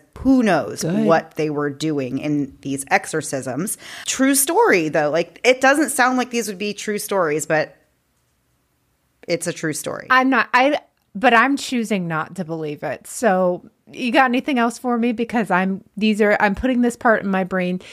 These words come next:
Speaker 2: where I, like, think of scary movies. It's not real. It's not real.
Speaker 1: Well,
Speaker 2: Continue.
Speaker 1: just so we can talk about something that's in, in the not so distant past, Melissa.
Speaker 2: Dang it.
Speaker 1: In twenty twelve,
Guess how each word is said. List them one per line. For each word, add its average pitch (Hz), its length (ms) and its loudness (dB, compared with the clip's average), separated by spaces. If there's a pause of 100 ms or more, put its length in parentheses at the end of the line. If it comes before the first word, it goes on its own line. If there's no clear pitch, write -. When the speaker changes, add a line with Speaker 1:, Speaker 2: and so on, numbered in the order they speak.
(220)
Speaker 2:
where 180 180 4
I, 165 300 4
like, 175 260 0
think 175 200 -2
of 170 100 -6
scary 160 320 0
movies. 156 420 0
It's - 200 -8
not 156 320 -4
real. 143 320 -4
It's - 160 -10
not 151 360 -2
real. 165 320 -2 (340)
Speaker 1:
Well, 180 300 6
Speaker 2:
Continue. 254 240 0 (1000)
Speaker 1:
just 208 220 2
so 233 100 2
we 214 80 -2
can 226 140 -2
talk 196 220 -2
about 165 200 0
something 185 300 -2
that's 165 160 -8
in, 160 160 -8 (200)
in 170 180 -2
the 160 240 -4
not 160 280 -2
so 175 140 0
distant 151 380 -4
past, 143 360 -4
Melissa. 147 460 -2
Speaker 2:
Dang 208 220 6
it. - 360 4
Speaker 1:
In 165 160 -2
twenty 190 360 -4
twelve, 165 720 0